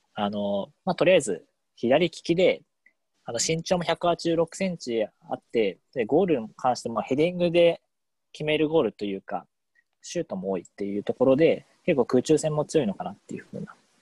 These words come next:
ような印象でした。かなりその、そうですね、ヘディング、僕が以前、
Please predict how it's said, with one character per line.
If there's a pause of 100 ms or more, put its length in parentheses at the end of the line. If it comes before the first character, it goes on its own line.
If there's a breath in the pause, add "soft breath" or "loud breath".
(540)
よ
う
な (300 soft breath)
印
象
で (500)
し
た。 (280)
か
な
り
そ
の、 (840)
そ
う
で
す
ね、
ヘ
デ
ィ
ン
グ、 (2250)
僕
が
以
前、